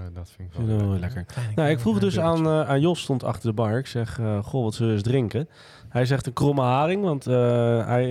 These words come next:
Speaker 2: hij is groot fan van deze brouwerij. Hij vindt dat eigenlijk wel nu de, een van de betere brouwers in, eh,
Speaker 3: Utrecht, toch?
Speaker 2: <laughs> in Utrecht. Ja,
Speaker 1: Ja.
Speaker 2: in Utrecht, maar ook van Nederland, zegt hij. En, ehm,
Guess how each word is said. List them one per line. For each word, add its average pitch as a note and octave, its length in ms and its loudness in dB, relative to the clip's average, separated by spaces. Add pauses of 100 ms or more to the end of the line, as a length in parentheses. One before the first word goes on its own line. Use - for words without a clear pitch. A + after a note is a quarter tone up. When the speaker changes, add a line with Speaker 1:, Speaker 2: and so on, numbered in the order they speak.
Speaker 2:
hij B2+ 180 -2
is A#2 100 -4
groot C3+ 400 0
fan B2 260 -2
van A2 140 -4
deze G#2 280 0
brouwerij. G2+ 480 -2
Hij C3+ 120 0
vindt B2 200 -4
dat A2+ 120 -4
eigenlijk A#2 300 -4
wel A#2 180 2
nu A#2+ 60 0
de, A#2 300 0
een A#2+ 180 -2
van A#2 120 -4
de A2+ 60 -4
betere B2 420 0
brouwers A#2 440 0
in, A2+ 200 -8
eh, A2+ 320 0 (380)
Speaker 3:
Utrecht, A#2 360 -2
toch? - 280 -4 (220)
Speaker 2:
<laughs> - 640 -2
in E3 160 0
Utrecht. E3+ 640 -2
Ja, G#2 80 -6
Speaker 1:
Ja. D#3 160 2
Speaker 2:
in E3 100 -2
Utrecht, D#3 280 -2
maar C#3+ 140 2
ook C#3+ 100 -2
van C#3 160 0
Nederland, D3 360 2
zegt D3 220 -6
hij. F#3 160 -4
En, C3 200 -2
ehm, B2+ 300 0